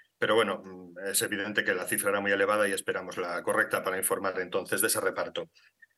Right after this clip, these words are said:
Eh, respecto a otro asunto que se ha hablado hoy, yo no sé si podría confirmar desde la Junta de Castilla y León la cuantía que finalmente se va a perder, mm,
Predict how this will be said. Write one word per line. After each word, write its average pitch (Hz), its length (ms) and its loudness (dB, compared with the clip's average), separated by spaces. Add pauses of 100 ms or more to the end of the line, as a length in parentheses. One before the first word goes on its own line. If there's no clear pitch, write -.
(220)
Eh, 117 580 6
respecto 117 500 2
a 143 40 6
otro 151 120 2
asunto 165 260 2
que 156 100 4
se 151 100 2
ha 143 140 2
hablado 147 240 2
hoy, 160 120 4
yo 156 100 0
no 156 80 -2
sé 151 120 -4
si 160 140 -2
podría 139 300 -2
confirmar 131 640 -2
desde 110 180 -2
la 107 60 -2
Junta 123 220 2
de 131 60 4
Castilla 127 300 -2
y 120 40 -4
León 131 300 0 (360)
la 95 260 -4
cuantía 131 760 4 (140)
que 107 280 0
finalmente 120 500 2
se 117 140 6
va 117 340 0
a 113 140 -2
perder, 120 460 2
mm, 101 380 -14